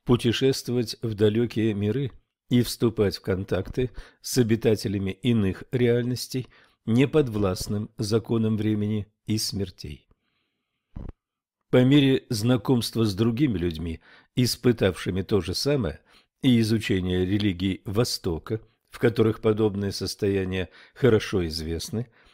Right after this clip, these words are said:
его страхи стали слабее, а путешествия чаще и длительнее. Внетелесный опыт оказал на него огромное влияние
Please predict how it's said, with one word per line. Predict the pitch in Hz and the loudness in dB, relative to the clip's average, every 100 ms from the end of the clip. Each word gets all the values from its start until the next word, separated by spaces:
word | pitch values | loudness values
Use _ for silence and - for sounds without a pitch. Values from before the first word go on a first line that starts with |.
| _ 107 | _ 0
его | 113 151 | 4 4
страхи | - 151 147 143 147 | 2 4 4 4 -2
стали | - 147 135 | -2 -2 -2
слабее, | - 165 135 87 73 71 _ _ - | -6 -6 -4 -4 -6 -8 _ _ 2
а | 120 | 2
путешествия | - 113 123 113 170 156 - 80 76 _ _ - | 4 -2 -2 -2 -2 -4 -6 -8 -8 _ _ -10
чаще | - 143 131 - 123 113 _ - | 2 2 2 -2 -6 -8 _ -2
и | 120 | 0
длительнее. | 110 101 92 98 92 95 92 _ _ - - - - | 2 0 0 -4 -4 -4 -6 _ _ -20 -20 -20 -10
Внетелесный | 90 123 135 - 139 165 - 104 98 - | 0 4 4 4 2 2 0 -2 -4 -2
опыт | 104 107 95 | -2 0 -2
оказал | 95 107 95 101 | -2 -2 0 0
на | 90 | 0
него | 92 90 90 - - _ - | -2 -2 -2 -4 -12 _ 2
огромное | 123 113 113 135 135 135 | 2 4 2 2 2 0
влияние | 123 131 110 92 85 85 | 0 -2 0 -2 -2 -6